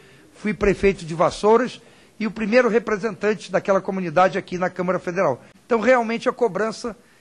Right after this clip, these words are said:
é muito grande. E eu tenho certeza que não acontece só comigo. O deputado Edson também tem uma parcela, é, significativa de votos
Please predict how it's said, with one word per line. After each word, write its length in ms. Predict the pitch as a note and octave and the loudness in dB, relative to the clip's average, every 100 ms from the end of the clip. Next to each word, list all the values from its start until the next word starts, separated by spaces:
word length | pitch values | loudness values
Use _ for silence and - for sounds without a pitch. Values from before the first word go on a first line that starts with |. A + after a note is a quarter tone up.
| _ | _
é 120 | - G3+ | 0 2
muito 260 | A3+ C4+ | 2 -2
grande. 460 | F#3+ F#3+ F3 A2+ - - _ - | 0 2 2 0 -16 -20 _ -4
E 60 | |
eu 100 | A3 | -2
tenho 180 | A3+ C4 | -2 -4
certeza 540 | - A3+ - A#3+ G#3+ | -2 -4 2 2 2
que 120 | A3+ C4 | -4 -6
não 100 | C4 | -2
acontece 380 | A#3 B3 A3+ | 0 0 0
só 80 | G#3+ | 0
comigo. 320 | F#3+ E3+ D3+ C3 | -2 -2 -2 -2
O 20 | |
deputado 420 | F3 - G#3 F3+ | -6 0 0 4
Edson 300 | G3+ - F3 | 2 2 -8
também 380 | - F3 G3 A3 - _ _ _ | -4 -2 -2 -6 -16 _ _ _
tem 300 | F#3 F#3+ F3+ | -2 0 -2
uma 220 | F#3+ E3+ E3 | -2 0 2
parcela, 640 | E3 - F3 E3+ B2+ - _ C#3 | 0 -2 0 2 0 -6 _ -8
é, 180 | C#3+ | -6
significativa 720 | B2+ F#3 F3+ D3+ E3 - D#3+ D#3 | -6 -8 -8 -6 -4 -4 -6 -6
de 80 | |
votos 400 | C3+ D#3 D3 - | 2 2 2 -2